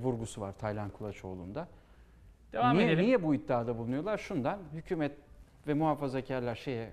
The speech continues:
Speaker 1: Kadıköy'e gıcık. Kadıköy'deki o, e, alkol ve eğlence ortamını, e, yok etmek için oraya adam salıyorlar.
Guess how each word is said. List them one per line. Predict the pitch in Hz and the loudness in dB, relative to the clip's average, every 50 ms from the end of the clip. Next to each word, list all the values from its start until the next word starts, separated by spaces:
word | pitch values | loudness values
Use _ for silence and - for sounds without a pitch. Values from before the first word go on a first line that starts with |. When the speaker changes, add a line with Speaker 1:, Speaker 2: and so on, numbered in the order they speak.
| - - | -10 -4
Speaker 1:
Kadıköy'e | - 139 127 127 - - 113 104 95 | -4 -4 -4 -4 -8 -8 -8 -8 -6
gıcık. | 107 147 165 - - - - - - - - - - - - _ _ _ - - - - - - - | -6 -6 -6 -6 -8 -10 -10 -20 -20 -20 -20 -20 -20 -20 -20 _ _ _ -20 -20 -20 -20 -20 -12 -4
Kadıköy'deki | - 175 156 156 147 151 147 135 135 127 - 147 | -4 -2 -2 -2 -2 -2 0 0 0 -2 0 0
o, | 135 139 139 135 131 - - - - - - - - - - - - - - | 0 0 0 0 -2 -4 -10 -18 -20 -20 -20 -20 -20 -20 -20 -20 -20 -16 -12
e, | - | -6
alkol | - 143 143 139 135 - - 151 143 131 | -2 0 0 0 -2 -2 -4 -4 -2 0
ve | 135 | 0
eğlence | 135 131 123 131 131 127 123 135 | 2 2 2 2 0 0 0 0
ortamını, | 127 117 110 - 120 113 107 107 104 101 95 104 - _ - - - - - - - _ _ _ _ _ _ _ - _ - - | -2 -2 -2 -4 -6 -4 -4 -4 -6 -8 -8 -12 -16 _ -20 -20 -20 -20 -20 -20 -20 _ _ _ _ _ _ _ -20 _ -16 -12
e, | 117 | -8
yok | 110 107 107 127 165 165 - | -8 -4 -2 -2 -2 0 0
etmek | 143 120 - - 107 98 - | -2 -4 -4 -8 -10 -10 -10
için | 107 - - 208 226 226 - - - - - - - - - - - - | -12 -10 -8 -10 -10 -10 -14 -20 -20 -20 -20 -20 -20 -20 -20 -20 -10 -4
oraya | - 165 139 139 147 180 202 - | 0 0 2 2 2 0 0 0
adam | - 151 - 170 175 170 | 0 0 2 2 0 -2
salıyorlar. | - - 151 143 147 151 160 180 196 - - - | -2 -4 -2 -2 -2 -2 -2 -4 -4 -6 -10 -20